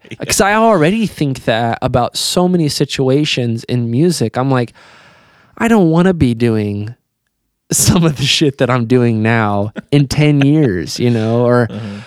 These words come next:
Speaker 2: or I don't want to, like, I, I, I truly believe that to get out of this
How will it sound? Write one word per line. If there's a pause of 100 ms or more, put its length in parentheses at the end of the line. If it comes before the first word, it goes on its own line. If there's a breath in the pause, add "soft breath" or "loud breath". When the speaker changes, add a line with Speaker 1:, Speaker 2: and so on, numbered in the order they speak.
(120)
Speaker 2:
or
I
don't
want
to, (720)
like,
I, (140)
I, (160)
I
truly
believe
that (180)
to
get (220)
out
of
this